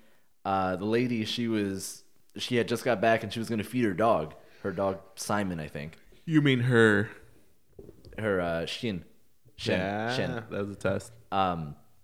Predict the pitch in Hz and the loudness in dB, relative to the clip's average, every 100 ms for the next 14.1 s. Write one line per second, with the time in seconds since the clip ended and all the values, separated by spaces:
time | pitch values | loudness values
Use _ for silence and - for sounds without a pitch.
0 | - _ - - - - - - - 117 | -20 _ -20 -20 -20 -20 -16 -14 -4 -2
1 | 107 104 101 98 92 87 - - - - | -2 -2 -4 -4 -6 -8 -12 -20 -20 -16
2 | - 117 110 - 104 98 90 87 85 82 | -10 -8 -8 -4 -2 -2 -2 -4 -4 -6
3 | 76 73 - - 92 90 104 110 104 87 | -8 -12 -18 -16 -12 -8 -8 -6 -6 -6
4 | - - 101 85 - - - _ _ _ | -8 -10 -10 -10 -14 -20 -20 _ _ _
5 | 78 - - 101 87 87 - - 85 80 | -10 -10 -8 -8 -8 -8 -12 -18 -16 -12
6 | 80 80 - 92 87 82 78 80 80 104 | -12 -14 -12 -8 -6 -6 -6 -8 -8 -6
7 | 101 107 82 - - - - - 80 76 | -4 -4 -6 -12 -14 -20 -16 -10 -8 -8
8 | 64 55 52 - - _ _ _ _ - | -10 -12 -16 -20 -20 _ _ _ _ -10
9 | 123 117 110 101 - - - - - - | -4 -2 -2 -6 -10 -16 -20 -20 -20 -20
10 | _ _ - 110 110 110 101 110 147 - | _ _ -4 -4 -2 -2 0 0 -2 -4
11 | 110 104 95 76 - 104 82 104 160 123 | -6 -4 -6 -8 -8 -4 -4 -4 -8 -8
12 | - - - _ _ - 107 104 101 92 | -12 -20 -20 _ _ -4 0 0 -2 -4
13 | 87 - - - 135 117 - 175 160 104 | -8 -12 -14 -6 -4 -2 4 6 8 6
14 | - | -2